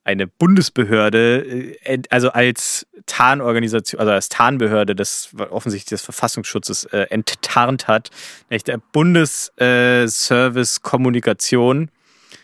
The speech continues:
der in irgendwelchen Registern geführt wurde, aber, äh, und, und in diesen Registern dem Bundesministerium des Inneren unterstellt ist, äh, und dann aber bei Pressekonferenzen gesagt wurde, „Nein, das stimmt gar nicht, die sind uns nicht unterstellt, wir haben keine Ahnung.“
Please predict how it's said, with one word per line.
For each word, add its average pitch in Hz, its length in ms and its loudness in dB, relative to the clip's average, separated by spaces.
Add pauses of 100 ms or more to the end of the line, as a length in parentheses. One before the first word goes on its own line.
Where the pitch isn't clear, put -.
(280)
der 113 380 2
in 120 120 -6
irgendwelchen 123 340 0
Registern 120 440 0
geführt 110 420 -2
wurde, 110 300 0
aber, 104 500 2
äh, 101 320 4
und, 107 340 -6
und 104 160 -6
in 107 100 -8
diesen 107 180 -4
Registern 104 500 -2 (420)
dem 90 600 -2
Bundesministerium 98 800 -6
des 90 120 -8
Inneren 107 440 -2
unterstellt 101 680 -2
ist, - 300 -6
äh, 95 240 -2
und 95 220 -10
dann 127 260 0
aber 113 300 -2
bei 110 120 -2
Pressekonferenzen 113 800 -4
gesagt 107 320 0
wurde, 95 140 -10
„Nein, 160 320 2
das 123 80 -6
stimmt 185 240 -2
gar 127 220 4
nicht, 120 160 -6
die 127 60 -4
sind 156 100 2
uns 123 100 -2
nicht 131 140 0
unterstellt, 113 480 0
wir 107 60 0
haben 95 80 -8
keine 104 240 0
Ahnung.“ 123 340 0